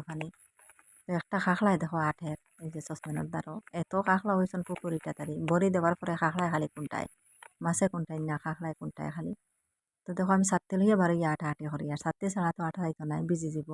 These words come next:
মোবাইলে পানি পড়বো এর লাগিয়া। তো পুকুরটা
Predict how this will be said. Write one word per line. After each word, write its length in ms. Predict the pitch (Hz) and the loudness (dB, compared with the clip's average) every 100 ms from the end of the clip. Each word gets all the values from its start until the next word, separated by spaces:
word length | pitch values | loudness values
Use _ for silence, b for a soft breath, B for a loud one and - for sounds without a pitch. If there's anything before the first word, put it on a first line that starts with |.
| 156 | -2
মোবাইলে 360 | 165 165 160 160 | 2 2 2 0
পানি 200 | 160 160 | -2 -4
পড়বো 260 | 151 151 151 | -6 -6 -6
এর 140 | 147 147 | -4 -6
লাগিয়া। 300 | 147 156 190 - - _ _ - - - - _ - - _ _ _ _ _ | -8 -10 -12 -14 -20 _ _ -20 -20 -20 -20 _ -20 -20 _ _ _ _ _
তো 0 | 175 | -2
পুকুরটা 340 | 190 220 214 | -2 0 2